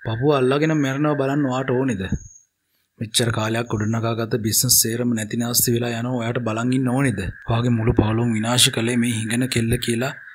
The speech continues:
ඔයාගේ අම්මා කියන ඔයාට අහගෙන ඉන්න ඕනේද? මං බස් වලට ගිහින් ඉද්දි හරි වැඩ ඇල්ල හරි එද්දි කවුරු හරි ඇවිත් මරලා යනවා බලන්න ඔයාට ඕනේද? ඔයාට ඕනේ මේ හැම දෙයක්ම සිද්ධ වෙලා අන්තිමට මාත් නැති වෙලා යනවා බලන්නද? ඡායා හති ඇරියාය.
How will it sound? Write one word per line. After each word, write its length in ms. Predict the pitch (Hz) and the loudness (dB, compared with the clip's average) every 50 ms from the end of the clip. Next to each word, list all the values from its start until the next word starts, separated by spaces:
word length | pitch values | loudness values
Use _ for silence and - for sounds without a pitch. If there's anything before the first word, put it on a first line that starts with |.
| - - - | -18 -16 -8
ඔයාගේ 300 | - 127 131 143 147 131 | -4 -2 2 2 2 2
අම්මා 260 | 123 127 135 147 151 | 2 2 2 0 0
කියන 300 | 143 - 123 123 131 139 | 0 2 2 2 4 4
ඔයාට 380 | 147 139 127 127 131 139 - 123 | 2 2 2 2 2 0 0 -2
අහගෙන 300 | 113 120 127 143 143 143 | -2 0 2 4 4 4
ඉන්න 180 | 139 139 127 123 | 4 4 4 6
ඕනේද? 320 | 123 131 123 113 95 92 92 92 - - | 6 6 6 4 2 -2 -4 -4 -4 -4
මං 200 | - 117 127 131 | 0 2 2 4
බස් 240 | 117 110 104 98 - - | 4 2 2 4 2 2
වලට 340 | 113 107 107 107 107 113 113 | 2 0 -2 -2 -2 0 2
ගිහින් 260 | 117 113 107 104 104 | 2 2 2 0 -2
ඉද්දි 240 | 104 110 123 127 113 | -2 -2 -2 -2 -2
හරි 380 | - - 110 107 110 123 139 143 - - - - - - | -2 -4 -6 -2 -2 -2 -2 -2 -6 -14 -20 -20 -14 -6
වැඩ 260 | - 110 117 123 131 | -4 -4 -2 0 0
ඇල්ල 240 | 139 131 131 135 143 139 | 2 2 2 2 2 2
හරි 200 | 127 131 143 143 139 | 2 2 2 2 2
එද්දි 400 | 123 117 107 107 107 120 156 202 208 - - _ - - - - - - - - - - - - - | 0 -2 -4 -4 0 0 0 0 0 -6 -14 _ -20 -20 -20 -20 -20 -20 -20 -20 -20 -20 -20 -14 -4
කවුරු 260 | - 131 131 139 151 | 0 2 4 6 6
හරි 160 | 151 147 156 135 | 6 6 4 4
ඇවිත් 240 | 131 143 143 139 | 4 4 4 2
මරලා 340 | 123 113 117 131 139 139 139 135 | 2 2 2 2 4 4 4 4
යනවා 200 | 139 147 147 139 | 4 2 2 2
බලන්න 360 | 123 120 123 123 139 147 139 | 2 2 2 2 2 2 2
ඔයාට 280 | 123 123 127 127 147 131 | 2 2 2 4 2 2
ඕනේද? 260 | 117 107 104 90 98 92 - - - - - - - - - - - - | 2 2 0 0 -2 -4 -4 -8 -16 -20 -20 -20 -20 -20 -20 -20 -20 -10
ඔයාට 320 | - 104 101 104 110 107 - | -6 -2 -2 -2 0 0 0
ඕනේ 280 | 110 104 104 107 113 | 2 2 2 2 2
මේ 180 | 113 113 110 107 | 2 0 -2 -2
හැම 180 | 107 110 110 | -2 -2 -2
දෙයක්ම 280 | 107 104 117 113 117 120 | -2 0 0 0 0 2
සිද්ධ 280 | 120 - 120 107 104 107 | 2 2 2 2 -2 -2
වෙලා 220 | 113 113 120 123 | -2 0 0 0
අන්තිමට 320 | 117 110 107 117 120 120 117 | -2 -2 0 0 0 0 0
මාත් 260 | 110 107 113 120 120 | -2 -2 -4 -4 -4
නැති 260 | 120 113 110 - 120 120 | -4 -4 -2 0 0 2
වෙලා 220 | 120 120 123 120 | 2 2 0 0
යනවා 220 | 117 123 127 123 113 | 0 0 0 0 0
බලන්නද? 460 | 113 117 127 139 147 123 104 92 90 - 90 - - - - - - | 0 2 2 2 2 2 2 0 -2 -6 -8 -10 -16 -20 -14 -4 -4
ඡායා 340 | - 127 135 156 185 190 | -2 -2 -2 -2 0 2
හති 280 | 175 147 127 - 151 143 | 2 2 4 4 6 6
ඇරියාය. 380 | 127 117 113 101 92 85 78 73 | 6 4 2 0 0 -2 -4 -6